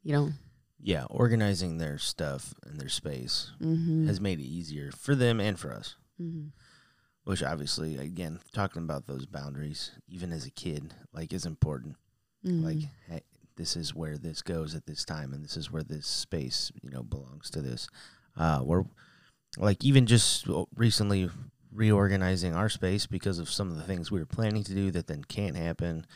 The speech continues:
Speaker 1: Yeah.
Speaker 2: um, or couldn't happen. And so cleaning that up and reorganizing what we, what we had, upon doing that, you find that it's easier then to mentally prepare yourself for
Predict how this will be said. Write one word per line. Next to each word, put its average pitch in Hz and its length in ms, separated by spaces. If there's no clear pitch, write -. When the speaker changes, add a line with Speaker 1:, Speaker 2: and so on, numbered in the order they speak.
Speaker 1:
Yeah. 151 180
Speaker 2:
um, 147 120
or 147 40
couldn't 123 300
happen. 90 500
And 87 120
so 92 120
cleaning 92 440
that 90 240
up 85 180
and 85 100
reorganizing 85 880
what 82 160
we, 76 340
what 90 120
we 82 120
had, 107 480
upon 113 320
doing 135 260
that, 95 280
you 92 80
find 101 300
that 90 120
it's 87 160
easier 87 300
then 82 300
to 78 480
mentally 92 640
prepare 82 320
yourself 76 420
for 73 360